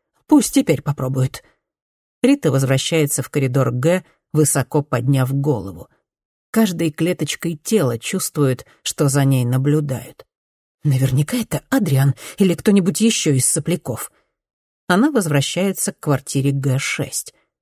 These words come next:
В последний раз прислушивается к звукам в конце коридора,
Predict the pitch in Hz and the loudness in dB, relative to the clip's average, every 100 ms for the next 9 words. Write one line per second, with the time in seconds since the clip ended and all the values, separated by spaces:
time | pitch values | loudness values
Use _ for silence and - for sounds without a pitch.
0 | _ - - 151 - 151 156 165 185 - | _ -8 -2 0 2 2 2 0 0 -2
1 | - 135 147 151 151 147 143 - 135 139 | -2 -2 0 -2 0 0 0 -2 -2 0
2 | 165 151 139 - 139 - 165 - 135 131 | 0 0 -2 0 -2 0 -4 -2 -2 0
3 | 151 214 160 | 2 2 2